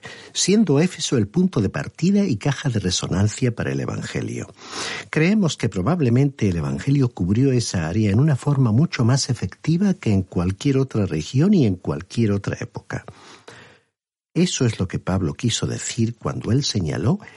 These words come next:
que se le había abierto una puerta grande y eficaz.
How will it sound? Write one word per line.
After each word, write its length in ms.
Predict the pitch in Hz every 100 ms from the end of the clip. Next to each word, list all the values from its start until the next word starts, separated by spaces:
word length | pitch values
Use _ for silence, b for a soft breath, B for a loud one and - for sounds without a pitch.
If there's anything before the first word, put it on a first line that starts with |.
| B
que 140 | - 117
se 180 | - 104
le 140 | 98
había 380 | 95 151 196 131
abierto 580 | 92 107 98 73 - 76
una 320 | 139 131 -
puerta 420 | 117 123 123 -
grande 520 | - 107 175 185 170
y 180 | 202 85
eficaz. 640 | 73 - - - - -